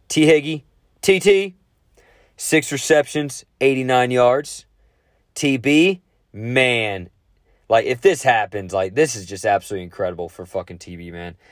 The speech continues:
Seven receptions, a hundred and ten yards. I could really see it, man. Those linebackers are a bit suspect, and that defense is gonna absolutely sell out to make sure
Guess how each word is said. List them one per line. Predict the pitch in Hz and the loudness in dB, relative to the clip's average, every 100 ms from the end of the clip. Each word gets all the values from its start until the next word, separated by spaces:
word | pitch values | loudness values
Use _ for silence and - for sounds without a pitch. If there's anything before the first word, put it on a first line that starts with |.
| _ _ | _ _
Seven | - - 139 135 160 | -12 -2 0 0 -2
receptions, | 160 147 110 104 - 98 - | -6 -2 -2 -2 -4 -12 -10
a | 98 | -10
hundred | - 110 123 135 | -6 -6 -6 -8
and | 101 | -10
ten | - 98 90 | -10 -12 -10
yards. | 69 50 - - _ _ _ _ _ _ _ _ | -14 -14 -18 -20 _ _ _ _ _ _ _ _
I | - | -8
could | 98 104 | -6 -2
really | 107 98 | -2 -4
see | - 107 | -4 -6
it, | 90 | -6
man. | 92 90 90 _ _ _ _ - | -8 -10 -14 _ _ _ _ -10
Those | 101 92 | -8 -2
linebackers | 101 101 101 101 98 | 0 2 0 -2 -2
are | 92 | -2
a | 82 | -2
bit | - 104 107 | -2 0 0
suspect, | - 107 101 - 104 92 - - _ _ _ _ _ - | 0 0 0 0 -2 -2 -4 -20 _ _ _ _ _ -8
and | 98 | -4
that | 95 | -4
defense | 110 107 101 98 | -6 -10 -10 -8
is | |
gonna | 98 92 | -8 -6
absolutely | 104 101 - 98 90 | -2 -2 -4 -10 -8
sell | - 110 101 98 | -2 0 2 2
out | 98 82 _ _ _ | 0 -2 _ _ _
to | - | -10
make | 95 92 | -8 -8
sure | - 104 90 | -4 -4 -4